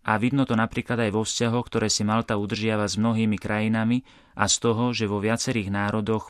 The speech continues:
pracujú maltskí kňazi. Maltské rodiny a farnosti dokázali vychovať mnohých mladých so zmyslom pre Boha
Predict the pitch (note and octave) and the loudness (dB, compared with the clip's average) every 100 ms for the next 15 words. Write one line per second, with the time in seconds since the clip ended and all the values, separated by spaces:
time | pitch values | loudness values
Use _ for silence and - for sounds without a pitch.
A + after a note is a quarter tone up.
0 | - G#2+ - A2 G#2 G2 F#2+ - A2 - | -2 -2 -2 -2 0 0 -2 -2 -4 -4
1 | G#2 F#2 - E2 - _ _ _ _ _ | -4 -4 -6 -12 -18 _ _ _ _ _
2 | _ _ _ _ _ - _ B2 B2+ - | _ _ _ _ _ -20 _ 2 2 2
3 | C3 A#2 C3+ D3 A#2+ - B2 C#3 C3 A#2 | 0 0 2 2 2 2 0 2 0 0
4 | A2 B2 C3+ A#2 B2+ G#2 A#2 - B2 A2 | 0 2 0 2 0 0 -2 0 0 0
5 | G#2 C3 B2 G#2 G#2 A2 G#2+ A#2 A2 G#2 | 2 2 2 0 0 0 2 0 0 0
6 | G2+ A2+ A#2 A#2 G2+ - A2 A#2 A2 | 2 2 2 0 -2 -2 -2 0 0